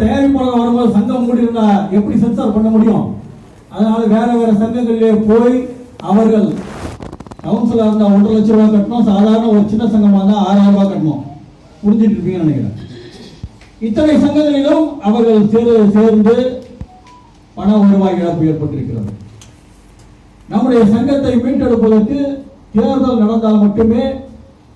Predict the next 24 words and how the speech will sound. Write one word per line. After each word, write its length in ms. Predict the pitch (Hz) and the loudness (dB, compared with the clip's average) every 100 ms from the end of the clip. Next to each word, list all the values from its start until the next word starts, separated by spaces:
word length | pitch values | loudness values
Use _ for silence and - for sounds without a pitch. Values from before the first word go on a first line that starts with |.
| _ _ - - _ _ - - 170 | _ _ -20 -20 _ _ -20 -8 -2
எல்லா 180 | 214 247 - | 0 0 0
தயாரிப்பாளர்களும் 840 | 214 247 247 214 214 208 202 202 190 - - - | 0 0 0 0 2 4 4 4 0 -6 -12 -8
காக்கப்படுவார்கள். 840 | 214 240 220 180 185 170 160 - - - - - - - 220 | -8 -4 -4 -2 0 0 -2 -4 -8 -14 -20 -20 -20 -10 -4
இன்னைக்கு 240 | 262 - - | -2 0 0
தயாரிப்பாளர்கள் 680 | 214 320 320 285 294 277 262 233 | 2 2 0 0 0 0 2 0
எதை 140 | 285 294 | 2 0
நோக்கி 220 | 285 - 214 | 0 0 0
போராட 280 | 269 277 269 | 2 2 2
விட 120 | 247 233 | 0 0
வேண்டும் 280 | 226 214 208 | 2 2 4
தெரியுமா? 280 | 208 220 247 - - - - - 208 | 4 2 0 -4 -10 -18 -20 -8 -4
இன்னைக்கு 240 | 254 208 220 | 0 0 0
தமிழ் 260 | 240 311 | 0 0
சினிமா 260 | - 285 277 233 | 0 0 0 0
அழிந்து 240 | 247 311 294 | 2 2 2
கொண்டிருக்கிறது. 560 | 277 269 277 247 220 - - - - - - - - | 0 0 0 0 0 0 -4 -12 -16 -20 -20 -12 -2
வேதனையா 420 | 254 330 311 311 269 | 0 2 2 0 0
இருக்கு. 240 | 214 208 - - - - - - - - - _ - _ _ - | 0 0 -2 -8 -14 -20 -20 -20 -20 -20 -20 _ -20 _ _ -8
நீங்க 160 | 254 262 | 0 2
ஒரு, 100 | 247 208 214 | 2 2 2
ஒரு 100 | 226 - | 0 2
படம் 200 | - 302 | 2 0
எடுத்துட்டு 300 | 277 - 277 269 | 0 0 0 2
போய் 160 | 277 | 2